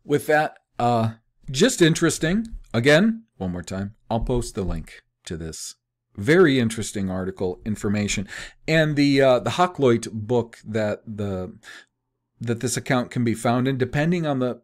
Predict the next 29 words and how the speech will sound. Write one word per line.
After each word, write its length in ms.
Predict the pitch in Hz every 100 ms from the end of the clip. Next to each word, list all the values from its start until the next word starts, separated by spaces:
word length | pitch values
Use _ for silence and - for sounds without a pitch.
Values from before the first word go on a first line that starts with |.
| _
um, 520 | 117 110 104 98 98 -
I'm 120 | - 113
sorry, 320 | 127 107 101
depending 380 | 117 117 139 123
on 100 | 117
the 140 | 104
edition 500 | 95 113 269 - 113
that 120 | 104 -
you 120 | 101
get, 260 | 104 -
because 280 | 120 120 113
there 140 | 110 117
is 160 | 156
information 600 | 160 131 110 110 127 -
in 100 | 104
here 160 | 98 110
that 160 | 113 113
they 120 | 123
did 300 | 135 117 -
cut 280 | - 202 120
it 120 | 101
after 280 | 98 - 101
the 60 |
first 360 | - 95 92 -
edition. 400 | 92 113 110 90 - - -
A 80 | 110
lot 440 | 110 131 160 - 120
of 360 | 117 104 -
the, 440 | 104 95 87 85